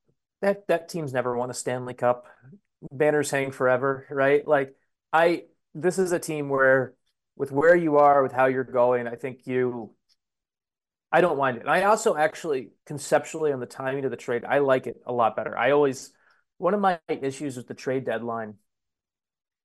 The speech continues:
is so often we talk about, "Oh, we're gonna bring this guy in, bring that guy in, and yada, yada, yada," right? And, um, it takes a, it takes a while to get a fit sometimes. And so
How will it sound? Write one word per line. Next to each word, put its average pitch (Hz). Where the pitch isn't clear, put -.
is 123
so 147
often 147
we 127
talk 131
about, 120
"Oh, 151
we're 151
gonna 135
bring 127
this 135
guy 127
in, 123
bring 123
that 131
guy 123
in, 117
and 113
yada, 131
yada, 120
yada," 110
right? 135
And, 131
um, 135
it 131
takes 226
a, 302
it -
takes 226
a -
while 139
to 127
get 117
a -
fit 165
sometimes. -
And 147
so 139